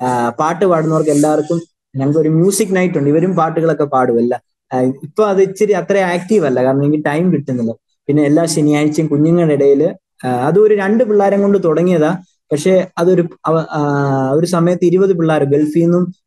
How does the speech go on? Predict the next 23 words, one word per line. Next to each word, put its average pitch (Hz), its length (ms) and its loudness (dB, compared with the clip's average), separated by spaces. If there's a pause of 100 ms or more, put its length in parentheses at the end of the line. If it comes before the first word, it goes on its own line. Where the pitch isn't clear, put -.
(140)
ആ, 143 80 0
നോർത്ത് 160 360 0
ഇന്ത്യയുടെ 165 300 2
പല 160 220 0
ഭാഗത്തു 147 440 -2
നിന്നും 151 220 0
ഒക്കെ, 160 280 -4 (840)
ആ, 127 160 0
കുട്ടികൾ 147 440 0
അതിനകത്ത് 139 540 -2
കയറുമായിരുന്നു. 131 640 0 (340)
അങ്ങനെ 170 280 0
അതിപ്പം, 175 540 0 (160)
ആ, 139 200 0
ഏതാണ്ട് 170 320 2
ഒരു 180 100 0
നൂറ് 202 320 2
പേരോളം 180 500 0 (100)
ആയ 156 160 0
നിങ്ങളുടെ 175 280 2
ഒരു 170 100 0
group 165 300 0
പോലെ 160 420 2